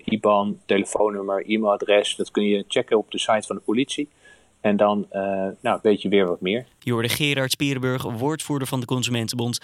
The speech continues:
Speaker 2: Verder neemt Ajax het in de Champions League vanavond om vijf voor zeven. Een vroege wedstrijd dus,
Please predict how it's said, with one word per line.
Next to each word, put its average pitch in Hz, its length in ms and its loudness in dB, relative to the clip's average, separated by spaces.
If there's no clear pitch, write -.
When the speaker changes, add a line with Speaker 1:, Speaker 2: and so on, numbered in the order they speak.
Speaker 2:
Verder 143 320 -2
neemt 143 260 -2
Ajax 147 360 -2
het 143 120 -4
in 143 80 -2
de 135 100 -2
Champions 165 400 -2
League 147 240 -4
vanavond 143 380 -4
om 139 160 -4
vijf 147 440 -6
voor 147 280 -4
zeven. 143 380 -2
Een 131 220 -10
vroege 196 360 -4
wedstrijd 123 420 -2
dus, 120 200 -2